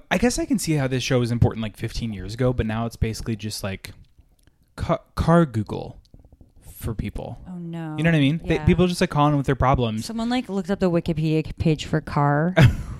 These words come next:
Speaker 1: Right, and it had this number instead of any information. But it's like, wouldn't you just, if you had a car problem, wouldn't you just Google it?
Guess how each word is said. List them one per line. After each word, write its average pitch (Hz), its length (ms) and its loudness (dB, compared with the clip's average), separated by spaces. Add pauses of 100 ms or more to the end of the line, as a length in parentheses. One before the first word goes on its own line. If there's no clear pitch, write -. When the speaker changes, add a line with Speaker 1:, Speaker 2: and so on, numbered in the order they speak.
(140)
Speaker 1:
Right, - 340 2
and 165 80 -6
it 151 80 0
had 143 180 2
this 135 180 -6
number 117 360 -2
instead 113 320 -6
of 101 80 -6
any 101 160 -6
information. 98 380 -10 (180)
But - 80 0
it's 180 100 2
like, 185 180 -2
wouldn't 170 220 0
you 208 80 -2
just, 220 260 -2
if 151 140 -6
you 214 40 6
had 226 80 2
a - 20 -6
car 143 200 0
problem, 139 220 2
wouldn't 127 240 0
you 156 60 -2
just 147 160 -4
Google 117 260 0
it? 156 300 -6